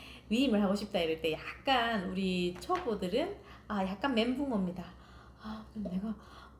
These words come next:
내가 뭘 준비해야 되지? 이렇게 제일 겁나는데 핵심, 핵심이 있어요. 핵심은 위임장과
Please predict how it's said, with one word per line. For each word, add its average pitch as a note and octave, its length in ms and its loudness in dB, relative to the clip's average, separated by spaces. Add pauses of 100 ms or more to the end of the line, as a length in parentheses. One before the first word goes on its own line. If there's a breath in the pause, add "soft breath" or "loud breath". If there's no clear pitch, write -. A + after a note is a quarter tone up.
(260)
내가 G#3 280 0
뭘 G3 340 4
준비해야 G#3 420 4
되지? A3+ 380 0
이렇게 F#3+ 580 0
제일 G3+ 380 2
겁나는데 F#3+ 760 4 (360 loud breath)
핵심, C#4+ 520 6
핵심이 D4+ 520 0
있어요. C3 320 -4
핵심은 G#3+ 680 2
위임장과 F#3+ 1040 4